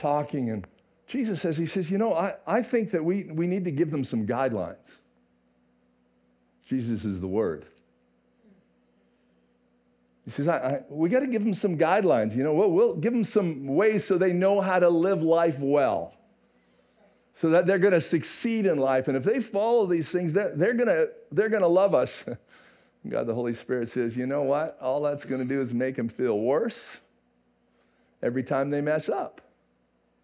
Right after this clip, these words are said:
Every time they break one of the rules, every time they break one of the laws, they're gonna feel guilty and they're gonna go like, 'What's the point?' It's gonna drive them farther away."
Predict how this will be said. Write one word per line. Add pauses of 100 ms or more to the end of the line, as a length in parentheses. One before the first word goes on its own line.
(880)
Every
time
they
break
one
of
the
rules,
every
time
they
break
one
of
the
laws,
they're
gonna
feel
guilty
and
they're
gonna
go
like,
'What's
the
point?'
It's
gonna
drive
them
farther
away."